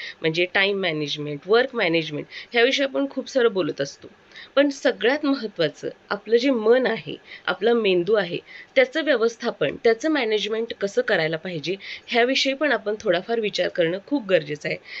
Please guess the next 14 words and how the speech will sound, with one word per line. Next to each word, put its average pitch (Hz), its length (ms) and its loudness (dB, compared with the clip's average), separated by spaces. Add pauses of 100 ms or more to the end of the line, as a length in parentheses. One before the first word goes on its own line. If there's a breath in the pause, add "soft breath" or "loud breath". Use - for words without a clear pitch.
(140 loud breath)
कारण 208 200 2
याच्यावरतीच 285 800 4
डिपेंड 233 400 0
खूप 247 220 -6
साऱ्या 214 240 2
गोष्टी 175 360 -2
असतात. - 300 -6 (1000 loud breath)
मग 247 120 0
आपल्या 277 260 0
ह्या 311 120 0
माइंडचं 226 640 0
किंवा 226 180 -2
ब्रेनचं 247 440 4
मॅनेजमेंट 233 560 0